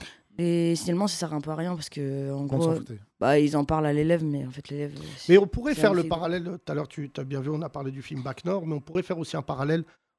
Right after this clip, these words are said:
Speaker 3: entre les profs et les flics, souvent d'ailleurs, euh, c'est, c'est des corporations quand même assez solides, où t'as des profs, en fait, ils ne savent pas comment faire,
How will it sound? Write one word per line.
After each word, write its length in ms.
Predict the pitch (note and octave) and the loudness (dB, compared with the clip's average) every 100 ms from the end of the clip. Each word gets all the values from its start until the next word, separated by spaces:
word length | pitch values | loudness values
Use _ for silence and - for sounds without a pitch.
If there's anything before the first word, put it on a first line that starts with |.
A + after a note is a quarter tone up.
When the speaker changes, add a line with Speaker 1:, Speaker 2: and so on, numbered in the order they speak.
| - | -8
Speaker 3:
entre 340 | C3 - C#3 | -6 -2 0
les 140 | C3 C3 | 2 0
profs 520 | - E3+ E3+ - - _ _ - | 4 4 4 0 -20 _ _ 8
et 340 | E3+ E3 C#3 _ - | 8 8 4 _ -6
les 240 | C3+ C3+ | -4 -4
flics, 420 | B2+ - A#3 - - | -4 -2 -2 -4 -14
souvent 320 | - C3+ F3+ | -8 -4 -2
d'ailleurs, 380 | F#3 D#3 E3+ D3+ | -2 -2 -2 -2
euh, 100 | C#3+ | -4
c'est, 240 | C3+ C#3+ C#3 | -6 -8 -10
c'est 120 | - | -8
des 80 | C#3+ | -6
corporations 600 | D3 - C3+ C3 - D3 | -4 -4 -4 -4 -4 -4
quand 120 | D3+ | -2
même 160 | C#3 C#3 | 0 -2
assez 200 | C3+ C3 | -4 -6
solides, 340 | - D#3+ G#3 - - - - _ | -4 -4 -4 -8 -20 -20 -20 _
où 40 | C#3+ | -2
t'as 140 | D3 | 2
des 100 | C#3+ | 2
profs, 280 | C#3 G#3 G3+ | 4 4 4
en 40 | |
fait, 220 | C#3+ F#3 F3 | 2 0 0
ils 80 | |
ne 100 | D#3 | 0
savent 260 | C#3 - C#3 | 0 -2 -2
pas 120 | F#3 | 0
comment 260 | E3 C#3+ C#3 | 2 2 2
faire, 320 | - G3+ A#3 | 2 2 2